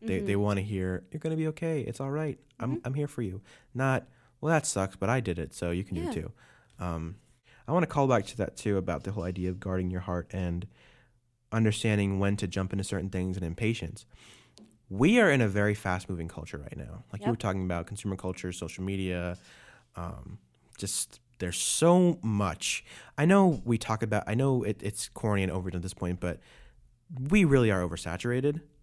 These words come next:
Speaker 1: There is
Speaker 2: Mm-hmm.
Speaker 1: so much on the internet. In that own social media, there's such, there's little bubbles. In those little bubbles, there's literal, little, littler
Speaker 2: Littler.
Speaker 1: bubbles.
Speaker 2: <laughs>
Speaker 1: You can be-, go down so many rabbit holes and find so many
Speaker 2: Yeah.
Speaker 1: videos and inf-, and so much information.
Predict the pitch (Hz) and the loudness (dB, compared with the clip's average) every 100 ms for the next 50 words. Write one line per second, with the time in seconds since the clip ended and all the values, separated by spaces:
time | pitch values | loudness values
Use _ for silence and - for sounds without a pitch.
0 | - - - - 143 113 92 247 - 160 | -20 -20 -20 -4 2 2 2 -2 2 4
1 | 165 151 143 123 101 85 78 71 - - | 6 6 4 2 2 0 -4 -8 -16 -6
2 | 110 101 95 - 120 120 117 104 101 107 | 0 2 0 2 4 4 2 0 0 2
3 | 110 98 - 110 - 101 95 104 95 85 | 2 0 -4 -8 -6 -6 -4 -4 -4 -2
4 | 120 127 127 123 123 - - 95 104 120 | 0 2 2 0 -6 -20 -8 -4 2 4
5 | 139 131 123 120 117 110 101 87 113 139 | 4 2 0 0 0 0 -2 -2 2 4
6 | 135 - 117 120 117 110 120 127 127 123 | 2 0 -2 -2 -2 0 2 2 2 2
7 | 170 226 226 285 254 - 269 - - - | 4 4 4 4 4 -2 -6 -10 -16 -14
8 | - 110 110 107 - - 135 139 127 110 | -6 0 0 2 -2 0 0 4 6 4
9 | - 143 143 131 113 107 101 98 107 104 | 2 2 4 4 4 4 4 0 -2 0
10 | 104 104 92 80 82 - 123 123 117 113 | 0 -2 -4 -4 -4 0 4 4 4 4
11 | 104 - 190 190 110 107 101 95 92 92 | 2 -2 -4 2 4 6 6 4 2 0
12 | 87 - - _ 113 104 - 98 95 113 | -4 -6 -20 _ -2 -2 -2 -2 0 0
13 | 104 - 107 - 98 98 95 90 90 | 0 -2 -4 -2 0 0 -2 -2 -2